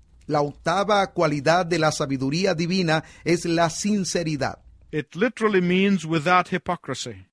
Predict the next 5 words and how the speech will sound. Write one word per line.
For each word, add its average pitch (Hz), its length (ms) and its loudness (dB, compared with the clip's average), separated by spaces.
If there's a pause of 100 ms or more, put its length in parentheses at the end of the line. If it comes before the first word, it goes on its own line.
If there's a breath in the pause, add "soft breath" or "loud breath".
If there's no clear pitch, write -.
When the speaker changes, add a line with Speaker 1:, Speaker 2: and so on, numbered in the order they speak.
(200)
Speaker 1:
Ella 226 340 6
literalmente 185 800 2
significa 165 840 -2
sin 254 640 0
hipocresía. 165 920 -2